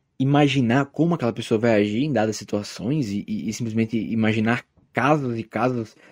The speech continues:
impossíveis na sua cabeça. Me diz em que ponto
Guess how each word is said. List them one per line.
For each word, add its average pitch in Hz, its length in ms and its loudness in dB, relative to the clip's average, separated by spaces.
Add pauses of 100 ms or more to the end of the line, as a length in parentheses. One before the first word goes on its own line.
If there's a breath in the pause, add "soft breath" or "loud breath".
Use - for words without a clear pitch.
(160 soft breath)
impossíveis 117 540 0
na 113 80 2
sua 107 180 -2
cabeça. 113 460 0 (260 loud breath)
Me 175 80 4
diz 196 200 4
em 190 80 6
que 233 160 4
ponto 165 720 2